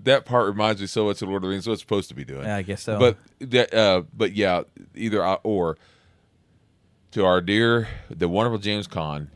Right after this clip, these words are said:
Speaker 1: did a lot of great movies. So
Speaker 2: Yeah.
Speaker 1: this is my salute to him. <laughs>
Speaker 2: Salute. Uh, uh, but here's another one that I've, I've not heard of the original games of this.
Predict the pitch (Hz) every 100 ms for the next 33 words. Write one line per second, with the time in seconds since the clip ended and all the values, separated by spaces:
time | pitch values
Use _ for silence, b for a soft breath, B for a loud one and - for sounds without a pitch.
0 | - 82 92 85 90 98 82 92 80 78
1 | 67 69 - 92 85 85 90 98 101 98
2 | 85 65 62 - 127 - 139 - 123 -
3 | 143 202 220 226 220 160 190 107 - -
4 | 95 92 B B B B - 151 170 165
5 | 165 339 - 262 240 311 277 220 196 202
6 | 269 240 - 190 320 277 208 254 202 131
7 | 127 131 120 101 151 104 82 87 - -
8 | -